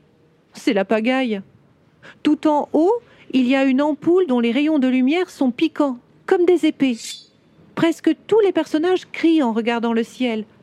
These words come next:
Il y a même un cheval qui hennit et un taureau qui a l'air très triste. Alice se sent très mal à l'aise devant le tableau.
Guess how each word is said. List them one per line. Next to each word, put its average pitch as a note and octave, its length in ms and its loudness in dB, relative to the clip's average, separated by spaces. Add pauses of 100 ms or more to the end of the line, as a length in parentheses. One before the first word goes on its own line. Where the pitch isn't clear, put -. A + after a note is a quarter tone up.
(480)
Il G3+ 100 0
y G3 60 0
a G3 60 0
même A#3+ 180 0
un G3+ 120 -2
cheval B3+ 500 -2
qui B3+ 160 -4 (100)
hennit C#4 380 0 (420)
et C4+ 140 0
un A#3 160 0
taureau B3 420 0
qui B3+ 120 -4
a G#3 40 -2
l'air G3+ 140 -4
très - 180 -4
triste. - 480 -4 (920)
Alice C#4 640 -2 (420)
se D4+ 180 -4
sent C#4+ 240 -2
très D4+ 200 -2
mal C#4 180 -2
à A#3+ 80 -2
l'aise G3+ 240 -2
devant F#3 240 -4
le F3+ 120 -2
tableau. F3+ 360 -4